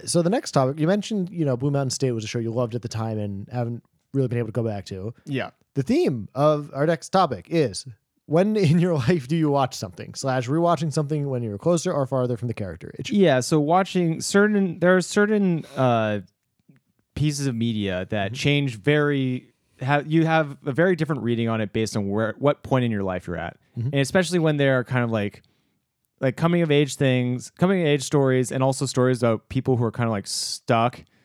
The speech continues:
Speaker 1: Mm-hmm.
Speaker 2: or, like, dissatisfied with certain phases in their life.
Speaker 1: Yeah.
Speaker 2: So we were talking about, like, New Girl is one, 'cause it's, like, New Girl, Dead Poet Society is kind of, that we just talked about is kinda like that.
Speaker 1: Mm-hmm.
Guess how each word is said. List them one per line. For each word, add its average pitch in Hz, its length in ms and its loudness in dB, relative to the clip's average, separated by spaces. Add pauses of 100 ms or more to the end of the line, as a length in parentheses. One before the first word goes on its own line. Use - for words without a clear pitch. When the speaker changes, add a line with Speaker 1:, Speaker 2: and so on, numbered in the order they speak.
(220)
Speaker 1:
Mm-hmm. 113 140 -6
Speaker 2:
or, 127 80 4
like, 117 220 -2
dissatisfied 127 640 2
with 117 140 -2
certain 117 200 0
phases 113 360 -2
in 113 80 -2
their 110 120 0
life. 113 320 -2 (120)
Speaker 1:
Yeah. 104 220 -10 (280)
Speaker 2:
So 131 460 4
we 139 200 0
were 147 80 4
talking 131 280 0
about, 117 400 0 (480)
like, 117 160 0 (120)
New 139 300 4
Girl 147 500 4
is 127 160 -2
one, 131 580 0 (220)
'cause 120 140 -2
it's, 120 220 -2
like, 127 320 2 (440)
New 165 240 4
Girl, 160 380 4
Dead 156 300 0
Poet 156 240 4
Society 135 380 2
is 131 140 2
kind 131 220 0
of, 120 300 -2 (220)
that 123 120 2
we 127 80 2
just 131 180 -4
talked 123 220 0
about 123 140 2
is 117 60 -4
kinda 120 160 -2
like 117 180 -2
that. 107 340 0
Speaker 1:
Mm-hmm. 123 200 -2